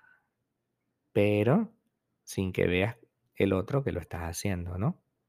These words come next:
Por eso dices, "Mm", y te callas en ese justo momento cuando cruzabas el límite y decías algo fuerte.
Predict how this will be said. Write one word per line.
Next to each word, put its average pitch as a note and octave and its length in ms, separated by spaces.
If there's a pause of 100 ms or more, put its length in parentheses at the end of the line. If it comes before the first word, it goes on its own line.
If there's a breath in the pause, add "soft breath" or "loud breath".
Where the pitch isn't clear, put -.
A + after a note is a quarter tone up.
Por E2 140
eso F2 160
dices, F#2 520
"Mm", G2+ 220 (440 loud breath)
y - 100
te - 140
callas F2+ 360
en G2 120
ese F#2+ 180
justo C#3 340
momento F#2 520 (640 soft breath)
cuando G#2 500
cruzabas E2+ 480
el F2 160
límite A2 460
y G2+ 100
decías E2+ 340
algo F2 280
fuerte. - 440